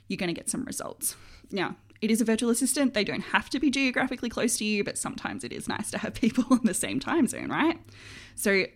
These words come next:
put the application out there, do your work to try and bring some people in, get them to apply, and from there, you're gonna go through your hiring process. So shortlisting,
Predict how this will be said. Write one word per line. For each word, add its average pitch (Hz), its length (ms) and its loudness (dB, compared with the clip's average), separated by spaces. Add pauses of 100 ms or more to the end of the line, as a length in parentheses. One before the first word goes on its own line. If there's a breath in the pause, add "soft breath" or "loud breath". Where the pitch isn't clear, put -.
(160)
put - 140 -2
the 330 100 2
application 269 560 0
out 196 220 -2
there, 196 340 -2 (420 loud breath)
do 285 120 4
your 277 160 2
work 220 240 2
to 214 80 -2
try 202 240 -4
and 180 200 -2
bring 226 300 6
some 220 140 4
people 202 300 -2
in, 175 280 0
get 190 140 -4
them 226 100 6
to 226 160 2
apply, 254 640 -2 (440 loud breath)
and 202 80 2
from 196 180 4
there, 196 120 4
you're 202 140 4
gonna 185 160 -2
go 180 120 -4
through - 220 -8
your - 140 -6
hiring - 360 -6
process. - 480 -8
So 160 260 -4
shortlisting, 226 1200 2